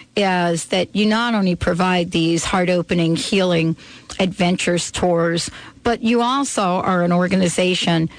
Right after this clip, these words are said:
that is known for its eco-friendly approach. And I think that that is so different than you just coming across any old tour that's out there in any old experience. This, what you do is, is very, is holistic.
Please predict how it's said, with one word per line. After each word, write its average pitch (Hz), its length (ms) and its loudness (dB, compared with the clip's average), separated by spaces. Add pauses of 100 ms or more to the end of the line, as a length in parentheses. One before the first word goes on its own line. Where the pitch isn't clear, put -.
(260)
that 196 340 2
is 190 240 0
known 196 460 2
for 185 280 0
its 175 240 -2
eco-friendly 180 800 0
approach. - 640 -2 (520)
And 196 380 2
I 214 120 0
think 247 500 -2
that 202 240 -2
that 247 180 0
is 208 120 0
so 220 240 0
different 208 580 -2
than 185 480 2
you 180 180 2
just - 320 -4 (760)
coming 240 240 2
across 196 440 -2
any 226 240 2
old 175 220 0
tour 175 420 0 (360)
that's 190 280 -2
out 202 260 -2
there 165 280 2
in 170 120 2
any 202 220 2
old 165 220 0
experience. 214 680 0
This, 180 220 0
what 233 200 2
you 226 140 2
do 190 400 2 (440)
is, 202 380 0
is 185 180 0
very, 214 320 0
is 196 180 -2
holistic. 220 800 -2